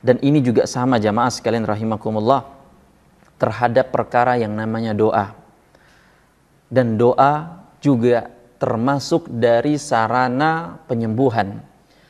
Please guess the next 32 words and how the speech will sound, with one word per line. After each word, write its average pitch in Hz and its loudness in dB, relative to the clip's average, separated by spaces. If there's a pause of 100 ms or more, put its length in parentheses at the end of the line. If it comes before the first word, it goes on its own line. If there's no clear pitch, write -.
(360)
Doa 135 4
juga 131 2
termasuk 135 -2
solusi. 139 -2 (880)
Doa 135 4
juga 131 2 (400)
menjadi 127 0 (320)
tameng 151 4
bagi 123 4
setiap 143 0 (560)
orang-orang 139 4
yang 135 2
beriman. 135 2 (800)
Dan 139 4
tidak 240 -2
kita 175 4
pungkiri 180 -2
juga, - -6
banyak 170 2
orang 185 0
yang 160 -2
sudah 139 -2
berdoa 127 0
kepada 123 2
Allah 151 0
Subhanahu 131 0
wa 117 0
taala 175 -2
seakan-akan 185 0
doanya 185 0
tidak 139 4
memberikan 143 0